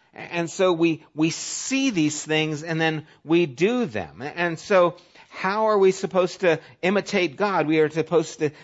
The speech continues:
see what God does and then do what God did. What did God do? What, what is this? How, how,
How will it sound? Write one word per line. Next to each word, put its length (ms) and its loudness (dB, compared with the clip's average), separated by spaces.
see 440 -4
what 220 0
God 260 0
does 320 0
and 120 -2
then 300 -2
do 300 -6
what 200 -2
God 300 -4
did. 320 -10
What 260 -6
did 180 -6
God 300 2
do? 260 2
What, 320 0
what 200 4
is 220 -2
this? 220 -6
How, 220 -6
how, 440 2